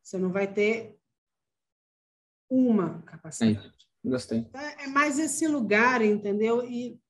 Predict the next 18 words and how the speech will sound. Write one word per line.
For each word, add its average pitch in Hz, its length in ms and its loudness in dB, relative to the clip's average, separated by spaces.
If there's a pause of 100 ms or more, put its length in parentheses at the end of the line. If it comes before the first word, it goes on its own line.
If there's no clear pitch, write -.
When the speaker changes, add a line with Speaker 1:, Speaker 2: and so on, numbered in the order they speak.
(480)
Speaker 1:
respondendo 226 640 0
a 269 60 -6
sua 240 260 -2
segunda 202 500 -2
pergunta, 190 840 -4
Flávia, 175 560 -8 (720)
é, 180 500 -4
do 185 140 -8
que, 247 100 -10
que 240 120 -6
o 233 40 2
mercado 226 920 2
tem 196 280 0
exigido 190 720 -6 (320)
do 190 80 -16
profissional 185 500 -6
do 175 60 -8
futuro, 226 760 -4